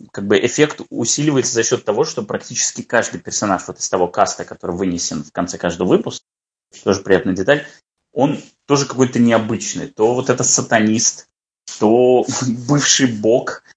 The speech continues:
который теперь стал навигатором, имя которого капитан никак не может запомнить. И вот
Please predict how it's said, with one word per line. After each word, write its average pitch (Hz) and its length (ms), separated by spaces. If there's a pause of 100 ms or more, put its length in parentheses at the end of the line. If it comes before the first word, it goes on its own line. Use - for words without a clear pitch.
(140)
который 120 460
теперь 120 540
стал 110 480
навигатором, 110 760
имя 113 220
которого 107 380
капитан - 460
никак 110 300
не 117 80
может 95 340
запомнить. 113 640
И 98 40
вот 92 180